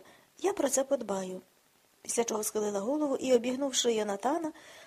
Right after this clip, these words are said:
прочовгала до вбиральні біля своєї комірчини, де й зникла. Йонатан дивився їй услід. Якщо у ньому й залишались якісь крихти надії на те,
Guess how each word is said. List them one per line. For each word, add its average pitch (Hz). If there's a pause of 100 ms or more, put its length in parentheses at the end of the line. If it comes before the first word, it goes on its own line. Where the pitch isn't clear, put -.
(100)
прочовгала 294
до 254
вбиральні 302
біля 226
своєї 208
комірчини, 302
де 220
й -
зникла. 180 (2000)
Йонатан 262 (240)
дивився 233
їй 208
услід. - (1000)
Якщо 233
у 247
ньому 254
й 233
залишались 233
якісь 226
крихти 247
надії 226
на 214
те, 302